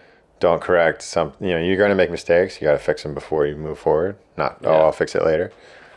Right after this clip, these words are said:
Speaker 1: And then, you know, the wheels can come off and you have, it's, put it this way, it's really easy to build a surfboard that's, like, a seven out of ten.
Speaker 2: Mm-hmm.
Speaker 1: I think most people who are, like, reasonably skilled with their hands could figure it out.
Speaker 2: Yeah.
Speaker 1: It's really easy to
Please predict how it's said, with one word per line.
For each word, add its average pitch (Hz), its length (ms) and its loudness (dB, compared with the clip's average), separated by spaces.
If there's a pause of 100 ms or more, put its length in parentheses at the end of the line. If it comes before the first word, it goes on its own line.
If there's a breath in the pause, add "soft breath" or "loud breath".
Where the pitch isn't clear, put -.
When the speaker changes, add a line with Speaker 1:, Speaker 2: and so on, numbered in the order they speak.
(280 loud breath)
Speaker 1:
And 80 160 -4
then, 76 300 -2
you 87 80 -6
know, 80 60 -4
the 76 100 -2
wheels 73 220 -2
can - 120 -14
come 76 200 -8
off 69 260 -4
and 80 100 -8
you 76 60 -4
have, 69 260 -2
it's, - 180 -2 (300)
put 107 120 2
it 85 80 0
this 78 160 -4
way, - 260 0
it's - 140 -10
really 98 220 4
easy 80 340 -4
to 71 420 -2 (480 loud breath)
build 82 220 4
a 78 60 0
surfboard 76 580 2
that's, 69 280 -2
like, 67 420 -2 (140)
a - 60 -10
seven 73 320 2
out 65 140 -2
of - 80 -10
ten. - 300 -10 (520)
Speaker 2:
Mm-hmm. 87 200 -10
Speaker 1:
I 90 40 4
think 98 160 4
most 92 300 2
people 82 300 2
who 82 60 2
are, 80 300 0
like, 80 180 -4
reasonably 80 520 -2
skilled 78 320 2
with 73 100 0
their 73 140 2
hands 76 240 -6
could - 120 -8
figure 78 260 0
it 71 80 2
out. 71 320 0 (260 loud breath)
Speaker 2:
Yeah. 82 220 -6 (220)
Speaker 1:
It's - 360 0 (640)
really 117 380 6
easy 82 380 0 (120)
to - 240 -4